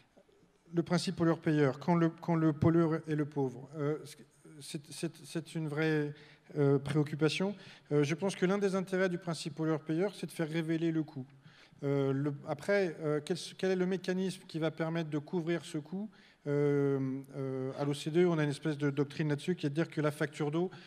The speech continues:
euh, est pas le bon mécanisme, euh, de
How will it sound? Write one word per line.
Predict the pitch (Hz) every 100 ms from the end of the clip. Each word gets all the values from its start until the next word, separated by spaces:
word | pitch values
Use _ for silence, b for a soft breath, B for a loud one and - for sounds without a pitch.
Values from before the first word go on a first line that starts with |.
| B -
euh, | 143 143 147
est | 143
pas | 170
le | 170
bon | 151 170
mécanisme, | 160 - 147 156 147 135 120 135
euh, | 135 135 131 127
de | 123 127 139 135 131